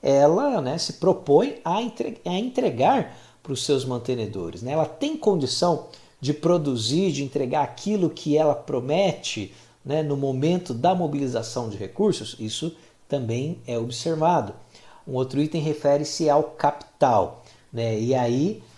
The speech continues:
você tem a, é constituído, né, de uma análise dos balanços da organização. São, é a posição financeira da instituição, né?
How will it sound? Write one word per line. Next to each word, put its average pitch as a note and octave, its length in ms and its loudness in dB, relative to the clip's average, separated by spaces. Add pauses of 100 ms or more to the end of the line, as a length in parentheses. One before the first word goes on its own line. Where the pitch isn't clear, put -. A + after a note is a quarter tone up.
(120)
você B2 300 -6
tem C3+ 380 -4
a, A2+ 500 -2
é - 60 -8
constituído, D3 640 0
né, C3+ 140 -2
de C#3+ 80 -4
uma D3 140 0
análise C#3+ 760 0
dos B2+ 160 -6
balanços D#3 640 2
da B2 80 2
organização. G2 580 -2
São, D3+ 220 -2
é D3 80 2
a D3 40 2
posição F3+ 440 0 (180)
financeira G3+ 1300 2 (280)
da F3+ 300 4
instituição, C3 640 -2
né? A2+ 240 -10